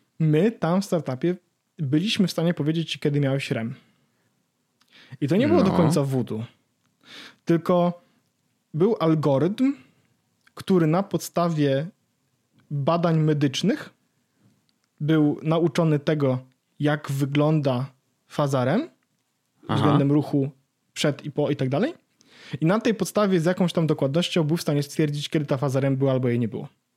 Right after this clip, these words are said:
Speaker 1: Więc to nie jest tak, że oni mogą, że oni, y, że to, że to, że t-, Mi Band czy Sleep Cycle powie ci, że byłeś w fazie rem, to jest totalna bujda. Nie, bo prawdopodobnie, wiesz, oni mają bardzo dużo danych. Jestem przekonany, że robili badania medyczne, żeby sprawdzić, jak dobrze sobie radzą,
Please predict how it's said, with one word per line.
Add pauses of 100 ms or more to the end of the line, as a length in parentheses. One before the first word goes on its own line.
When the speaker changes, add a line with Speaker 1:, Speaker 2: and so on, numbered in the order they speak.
(880)
Speaker 1:
Więc (120)
to
nie
jest
tak,
że
oni
mogą, (320)
że
oni, (180)
y,
że
to,
że
to,
że
t-, (280)
Mi
Band
czy
Sleep
Cycle
powie
ci,
że
byłeś
w
fazie
rem, (240)
to
jest
totalna
bujda.
Nie, (160)
bo (240)
prawdopodobnie, (880)
wiesz,
oni
mają
bardzo
dużo
danych. (320)
Jestem
przekonany,
że
robili
badania
medyczne,
żeby
sprawdzić,
jak
dobrze
sobie
radzą,